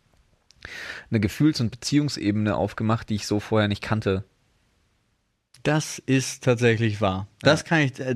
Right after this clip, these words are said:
Speaker 2: eins zu eins unterschreiben. Das ist eine Gefühlsebene, das
Speaker 1: Ja.
Speaker 2: ist eine ganz neue.
Speaker 1: Das ist anders.
Speaker 2: Ja.
Speaker 1: Du hast diese Art von, von,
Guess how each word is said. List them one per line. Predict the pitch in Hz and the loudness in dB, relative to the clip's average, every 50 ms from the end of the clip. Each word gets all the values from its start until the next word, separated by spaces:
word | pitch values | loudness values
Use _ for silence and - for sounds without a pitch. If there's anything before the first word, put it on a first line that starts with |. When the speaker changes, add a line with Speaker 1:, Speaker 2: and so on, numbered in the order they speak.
| - | 0
Speaker 2:
eins | - 135 156 175 180 - - - | 2 2 2 2 2 0 -2 0
zu | 175 143 | 0 2
eins | 139 147 147 143 147 | 2 2 2 2 0
unterschreiben. | 139 135 131 123 120 - - - 127 131 135 131 127 | 0 2 2 2 2 2 2 2 4 4 4 2 2
Das | 120 117 - - | 2 0 0 -2
ist | 131 123 - - 127 | -4 -6 -6 -6 -6
eine | 127 123 120 - - 127 123 127 123 123 117 | -6 -6 -4 -2 0 2 2 4 2 2 0
Gefühlsebene, | 117 117 127 120 - - 165 185 208 190 - - - 147 143 139 143 135 135 131 127 123 117 | 0 0 -2 -2 0 0 2 2 2 0 -2 -2 -2 0 0 2 2 2 2 2 2 0 0
das | - 113 120 117 | -2 -2 -2 -2
Speaker 1:
Ja. | 107 | -2
Speaker 2:
ist | 107 - - | -2 -2 0
eine | 120 117 110 | 0 0 2
ganz | 117 147 139 131 123 - - 127 | 4 2 2 2 2 -2 -2 -2
neue. | 117 110 107 104 110 120 120 - - - - | 0 0 0 -2 -2 -4 -8 -12 -16 -12 -8
Speaker 1:
Das | - 107 - | -6 -6 -4
ist | - - - - - | -2 -2 -2 0 0
anders. | - 127 156 147 110 92 92 92 - - - - - | 0 2 4 6 6 6 4 4 0 -6 -8 -2 2
Speaker 2:
Ja. | 135 139 135 - - | 4 4 4 2 0
Speaker 1:
Du | - 113 110 | 0 2 2
hast | 123 139 - - - - | 2 2 0 -2 -4 -2
diese | 131 135 135 135 - - | 0 2 2 2 2 2
Art | - 110 120 117 - | 2 2 2 0 -2
von, | - - 127 113 110 110 110 110 113 _ _ _ _ _ _ _ _ _ _ _ _ _ | -4 -2 0 0 2 0 -2 -2 -6 _ _ _ _ _ _ _ _ _ _ _ _ _
von, | - - - - 107 107 107 101 | -18 -8 -2 0 0 0 0 -2